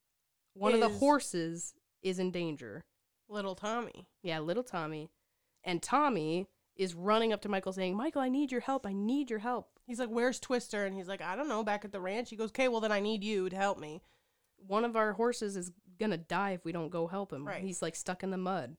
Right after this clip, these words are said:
Speaker 2: Be-, yeah, there's, like, a mud pit, and little Tommy is stuck in the mud.
Speaker 1: And he can't get
Speaker 2: <clears throat>
Speaker 1: out.
Speaker 2: Exactly.
Speaker 1: So,
Speaker 2: So they
Speaker 1: this
Speaker 2: get a lasso,
Speaker 1: Yep.
Speaker 2: and they tie it around little Andrew Lawrence, and Andrew's going through, or Tommy's going through the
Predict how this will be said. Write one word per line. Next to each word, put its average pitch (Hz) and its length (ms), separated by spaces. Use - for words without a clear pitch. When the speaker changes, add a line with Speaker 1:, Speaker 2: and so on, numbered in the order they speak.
Speaker 2:
Be-, 208 240
yeah, 202 240
there's, 196 160
like, 208 100
a 196 60
mud 208 380
pit, 185 280
and 185 160
little 190 180
Tommy 180 400
is 175 100
stuck - 280
in 175 80
the 165 60
mud. 139 240
Speaker 1:
And 170 120
he 165 60
can't 165 240
get - 120
Speaker 2:
<clears throat> - 20
Speaker 1:
out. 233 260
Speaker 2:
Exactly. 175 640
Speaker 1:
So, 170 640
Speaker 2:
So - 140
they 233 80
Speaker 1:
this - 60
Speaker 2:
get 247 80
a 277 60
lasso, 208 720
Speaker 1:
Yep. 196 180
Speaker 2:
and 220 80
they 214 80
tie 180 260
it 208 60
around 240 420
little 214 240
Andrew 196 400
Lawrence, 226 680
and 180 120
Andrew's 214 440
going 214 320
through, 202 200
or 175 180
Tommy's 202 400
going 208 320
through 214 200
the 214 220